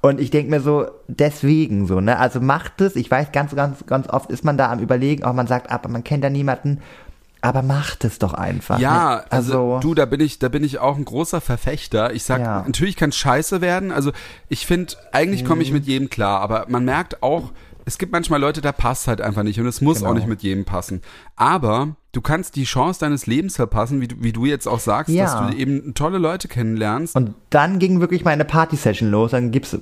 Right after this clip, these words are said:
Speaker 1: also
Speaker 2: Echt?
Speaker 1: bei uns gab's
Speaker 2: Ah, krass.
Speaker 1: immer,
Speaker 2: Und, und
Speaker 1: ja.
Speaker 2: wie alt warst du da, wenn ich fragen darf? Oder, oder willst du nur
Speaker 1: Oh
Speaker 2: das
Speaker 1: Gott.
Speaker 2: Jahr sagen?
Speaker 1: Ja, ich glaub, da war ich so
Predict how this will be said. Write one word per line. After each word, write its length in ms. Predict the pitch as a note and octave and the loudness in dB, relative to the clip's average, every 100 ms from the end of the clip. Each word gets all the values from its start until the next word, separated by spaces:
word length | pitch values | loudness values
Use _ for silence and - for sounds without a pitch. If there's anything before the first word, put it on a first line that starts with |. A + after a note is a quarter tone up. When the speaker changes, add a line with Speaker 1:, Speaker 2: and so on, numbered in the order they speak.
| - | 0
Speaker 1:
also 160 | - G#2+ | 2 4
Speaker 2:
Echt? 80 | B2+ | 4
Speaker 1:
bei 40 | |
uns 220 | C#3 C3+ | 2 2
gab's 260 | B2+ B2+ C3+ | 2 2 4
Speaker 2:
Ah, 40 | |
krass. 260 | C3+ B2+ A#2+ | 4 4 0
Speaker 1:
immer, 80 | C3+ | -6
Speaker 2:
Und, 100 | C3 - | -6 0
und 60 | |
Speaker 1:
ja. 140 | A2 G2+ | 2 2
Speaker 2:
wie 60 | |
alt 140 | B2+ D3+ | 0 0
warst 180 | F#3 - | -4 -2
du 60 | |
da, 160 | F#3 E3 | -4 -2
wenn 100 | D#3+ | -2
ich 100 | D#3 | -2
fragen 220 | B2 D3+ | -2 -2
darf? 160 | E3+ D#3+ | -2 -2
Oder, 240 | A#2+ A#2+ | -2 -2
oder 160 | A#2 A2+ | -4 -4
willst 140 | G#2+ | -2
du 60 | B2+ | 0
nur 80 | A2 | 2
Speaker 1:
Oh 20 | |
Speaker 2:
das 60 | |
Speaker 1:
Gott. 100 | B2+ | 2
Speaker 2:
Jahr 180 | F#2 C3 | 2 -2
sagen? 220 | D#3 D3 - - | 0 0 -2 2
Speaker 1:
Ja, 460 | A#2+ A#2+ A#2 A#2+ - | 4 4 2 0 -2
ich 100 | A2 | 2
glaub, 160 | B2+ | 2
da 140 | - B2 | 4 2
war 80 | C3 | 0
ich 80 | |
so 320 | B2+ C3 C3 | 0 0 2